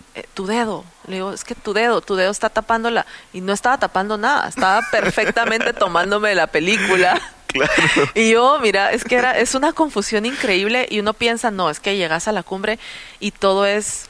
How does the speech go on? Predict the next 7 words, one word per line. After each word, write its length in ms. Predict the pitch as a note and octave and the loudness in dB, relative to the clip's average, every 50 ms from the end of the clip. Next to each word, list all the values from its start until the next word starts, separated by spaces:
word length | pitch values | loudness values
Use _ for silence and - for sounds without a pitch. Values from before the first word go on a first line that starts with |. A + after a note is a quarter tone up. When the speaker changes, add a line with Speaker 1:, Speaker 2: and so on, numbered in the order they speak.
| - - | -20 -10
Speaker 1:
blissful, 580 | - F#3 G3+ G#3 A#3 A3 - - - E3+ D#3 C#3 | -4 0 2 4 4 2 0 -4 -6 -6 -6 -4
¿verdad? 260 | C3+ C#3+ D3 D#3 E3+ - | -4 -2 0 0 -2 -2
Todo 260 | - G3+ F#3+ F#3+ G3 G3+ | -2 -2 0 0 2 0
es 160 | G3+ G3+ G3+ | 0 0 -4
así". 300 | G3+ G3 - G3 G3+ G3+ | -8 -10 -10 -10 -8 -6
Speaker 2:
Sí. 160 | G3+ G3+ F#3 E3 - - - - - - - - - - - - _ _ - - - - - - - - - | -6 -6 -8 -10 -12 -14 -16 -16 -18 -18 -20 -20 -20 -20 -20 -20 _ _ -20 -20 -20 -20 -20 -20 -20 -14 -8
Speaker 1:
Y 380 | - A3 A3+ A3 G#3+ G#3 E3 - | -4 -2 -2 -2 -2 -4 -6 -10